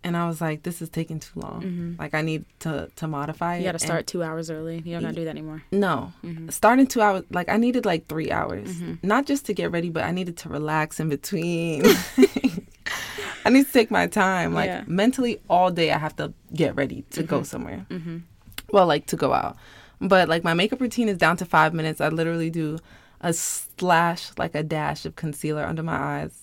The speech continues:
Speaker 2: Mm-hmm.
Speaker 1: a little bit over my eyes, a little bit around, like, my nose and my mouth, and then mascara,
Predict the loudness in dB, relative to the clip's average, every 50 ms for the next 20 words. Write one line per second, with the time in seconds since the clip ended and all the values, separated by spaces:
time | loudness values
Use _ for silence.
0 | -20 -20 _ -12 -10 -8 -8 -8 -8 -10 -12 -14 _ _ -8 -6 -4 -2 -2 0
1 | -2 -2 -2 -2 -2 -4 -2 -2 -2 -2 -2 0 0 0 0 -2 -2 -4 -8 -10
2 | -12 -10 -6 -4 -2 -2 -2 -4 -6 -6 -6 -6 -4 -4 -4 -4 -4 -4 -6 -6
3 | -8 -10 -10 -14 -20 -16 -12 -10 -8 -6 -6 -6 -4 -4 -4 -4 -6 -6 -8 -8
4 | -10 -8 -8 -6 -6 -6 -6 -4 -4 -4 -4 -6 -8 -10 _ -20 -20 -20 -20 -20
5 | -20 -20 -20 _ -16 -8 -4 -2 -2 -2 -2 -2 -2 0 0 -2 -2 -4 -8 -10
6 | -14 -20 -20 -20 _ -20 -20 -20 -20 -20 _ _ _ -8 -4 -2 -2 -2 -2 -4
7 | -6 -6 -4 -2 -2 -2 -2 -4 -6 -8 -12